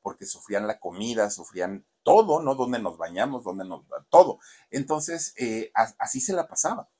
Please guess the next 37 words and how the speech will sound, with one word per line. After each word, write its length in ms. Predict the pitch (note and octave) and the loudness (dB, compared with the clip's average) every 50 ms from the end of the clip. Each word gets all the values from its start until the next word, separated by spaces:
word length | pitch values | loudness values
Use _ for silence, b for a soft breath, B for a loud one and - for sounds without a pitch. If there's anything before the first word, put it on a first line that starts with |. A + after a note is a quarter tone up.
| b b b b b b _ | b b b b b b _
Pero 220 | - C#3+ C#3+ C#3+ | -2 0 2 2
resulta, 380 | C#3+ D#3 D#3 D#3+ F3+ F3+ A#3+ - | 0 -2 -6 -8 -8 -8 -8 -10
fíjense, 340 | F3 D3 C#3+ D3 D3 D#3+ D3+ | -8 -6 -8 -6 -6 -8 -8
que 160 | - C3 B2+ | -10 -10 -8
cuando 280 | - F#2+ F#2 F#2 F#2 F2+ | -6 -6 -6 -4 -4 -6
les 140 | F2 F2 - - | -6 -6 -10 -12
tocaba 340 | - - - A2 A2+ B2+ | -14 -4 2 2 2 4
dormir 420 | - - A2 A2 A2 A2+ A#2 A#2 - - | 2 0 -4 -4 -6 -6 -8 -10 -6 -4
a 100 | F2+ F2+ | -2 -2
cielo 300 | - - - G#2 G#2 A2+ | -2 -2 -4 -4 -2 -2
abierto, 480 | A2+ A2+ A2+ G#2+ F#2 - - - G#2 - b b b b b b | -2 -2 -2 -4 -4 -6 -8 -14 -18 -20 b b b b b b
don 220 | _ A2+ A2 A2 | _ -2 0 0
Anselmo 400 | A2 A#2 - - C3+ C3 D3 D3+ | 0 -4 -4 -6 -8 -6 -4 -6
aprovechaba 640 | D3+ - C3 G#2 G2+ G2 - - G#2 F#2+ A2 A2+ - | -4 -4 -4 -4 -4 -6 -4 -4 0 0 2 0 2
para 240 | - F#2 F2+ F2 - | 0 -2 -2 -2 -6
contarles 500 | - F#2+ F#2+ - A2 G#2+ A#2 B2 C#3 - | -10 -12 -8 -6 -6 -6 -6 -8 -12 -14
sus 160 | - - - | -14 -14 -16
experiencias 760 | - - - - G2 A2 C3 F3+ B3 G#3+ - G#3 - - - b b b b b - | -16 -16 -14 -14 -12 -10 -8 -8 -8 -8 -8 -8 -10 -10 -12 b b b b b -2
a 160 | D#3 E3 - | -2 -2 0
todo 180 | - F#3+ G#3+ | -4 -6 -6
su 100 | A3 - E3 | -4 -6 -6
equipo 320 | D3+ - E3 - - E3 D#3+ | -6 -8 -14 -8 -6 -6 -6
de 80 | D#3 | -4
trabajo. 480 | D#3 - F#3 A3 A3+ A3 - G#3 - - _ _ _ _ _ _ _ _ | -6 -4 -2 0 0 0 -2 -8 -12 -12 _ _ _ _ _ _ _ _
"Uy, 320 | F#4 F4+ F4+ F4+ F4+ D4 | -2 0 0 0 -2 -4
muchachos, 420 | - - - - F2 - - F#2 G2 | -6 -10 -14 -18 -20 -16 -14 -10 -6
yo 100 | A2 A2 | -6 -4
me 100 | A#2 G#2 | -4 -6
acuerdo 640 | - - - C#3+ F3 F#3+ G3 F#3+ F#3+ F#3 F3+ D3+ B2 | -8 -8 -8 -8 -6 -4 -4 -4 -4 -6 -8 -12 -14
que 100 | - G#2+ | -14 -16
en 100 | G2 G2+ | -16 -14
mis 200 | G2+ - - D#3 | -14 -14 -12 -12
años", 480 | D#3+ F#3 F#3+ F#3 F#3+ G3 F3+ D#3+ D3 | -10 -8 -6 -6 -6 -6 -8 -10 -10
y 40 | D#3 | -10
empezaba 380 | D3+ D3+ - - - A#4 A4+ G4+ | -8 -6 -2 2 4 4 4 4
don 140 | E4+ C4+ F#3 | 4 4 2
Anselmo 360 | D#3+ D3+ E3 D#3+ E3+ F3+ - | 2 0 0 0 -2 -2 -6